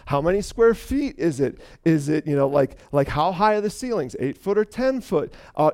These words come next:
like, all of these different things. I've been jealous. I've found myself jealous of somebody's kitchen sink before. <laughs> And,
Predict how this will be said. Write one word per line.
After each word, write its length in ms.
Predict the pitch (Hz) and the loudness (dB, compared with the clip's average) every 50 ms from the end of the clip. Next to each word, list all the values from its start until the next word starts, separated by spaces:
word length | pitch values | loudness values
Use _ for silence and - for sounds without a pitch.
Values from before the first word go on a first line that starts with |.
| - 156 | 0 0
like, 260 | 151 156 151 151 - - | 2 2 2 0 0 0
all 260 | 156 175 208 233 233 | 2 4 4 4 2
of 80 | 220 190 | 2 0
these 220 | 196 202 180 139 | -2 -6 -8 -6
different 400 | - 190 185 - - 175 156 160 | -6 -8 -6 -6 -6 -8 -8 -10
things. 320 | - - 233 240 208 147 - - | -4 -2 0 0 0 -2 -4 -6
I've 320 | 185 226 262 285 254 196 - | -2 0 2 0 0 2 0
been 180 | 247 233 214 | 0 0 0
jealous. 340 | 165 160 202 208 202 190 - | 0 2 4 4 4 2 2
I've 160 | - 185 196 | -2 -2 -2
found 260 | - - 220 220 220 | -2 -6 -6 -4 -2
myself 440 | 214 185 180 - - 190 170 143 - | -4 -4 -4 -2 -2 -2 -2 -2 -4
jealous 460 | - 160 170 185 220 240 247 247 - - | -2 2 2 2 2 2 -2 -4 -8 -6
of 180 | - 165 139 | -6 -6 -6
somebody's 560 | - - - 202 196 196 196 190 170 160 - - | -6 -8 -8 -6 0 0 0 0 0 -4 -8 -8
kitchen 360 | - - 185 - - 175 156 | -10 -10 -10 -8 -8 -10 -10
sink 440 | - - - 208 190 175 147 - _ | -10 -10 -6 -6 -6 -6 -6 -8 _
before. 600 | 156 139 - - 147 135 127 117 - 110 - - - _ | -8 -8 -6 -4 -2 -2 -2 -2 -4 -8 -14 -20 -20 _
<laughs> 960 | - - - - - - - - - - - - - - - - - - - | -20 -20 -20 -20 -20 -20 -20 -20 -20 -20 -20 -20 -20 -20 -20 -20 -20 -8 0
And, 140 | 220 226 208 | 2 2 2